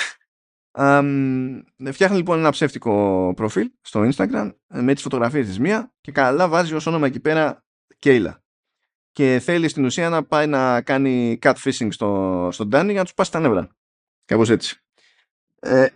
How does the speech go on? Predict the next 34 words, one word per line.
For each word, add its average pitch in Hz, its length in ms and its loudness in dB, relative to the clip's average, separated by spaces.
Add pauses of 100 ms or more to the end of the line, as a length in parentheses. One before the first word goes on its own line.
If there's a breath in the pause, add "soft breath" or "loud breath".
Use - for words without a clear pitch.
(720)
η, 180 240 -8
μαθαίνουμε 208 380 2
ότι 190 160 -4
η 165 100 -2
Jordan 175 420 2
θέλει 160 320 -2
να 143 160 0
αγοράσει 127 580 0
την, 104 920 -2
ε, 101 920 -4
καρέκλα 107 600 -2
Tamago, 143 480 2
που 104 120 -8
είναι 104 220 -2
Tamago. 175 420 0 (1120)
Ο 127 40 -2
George 139 260 0
όμως 151 320 -2
δεν 139 120 0
πουλάει, 120 300 2
δεν 127 80 0
γουστάρει, 113 340 0
έχει 156 260 -6
συναισθηματική 107 520 -2
αξία 95 220 -2
αυτή - 120 -10
η - 20 -12
καρέκλα. 165 400 0 (1120)
Ε, 147 420 2
ε, - 120 -10 (140)
εξακολουθεί 160 720 -4
να 165 120 2
κολυσιεργεί 127 760 0
η 117 360 -2